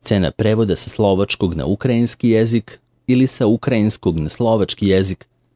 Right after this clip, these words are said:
sa overom sudskog tumača je dve hiljade i četiristo dinara. Ukoliko imate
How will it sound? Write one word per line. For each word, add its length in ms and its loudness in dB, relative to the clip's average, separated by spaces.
sa 200 -2
overom 360 2
sudskog 500 -2
tumača 480 -2
je 180 2
dve 200 0
hiljade 340 2
i 40 0
četiristo 600 -2
dinara. 580 0
Ukoliko 580 0
imate 520 0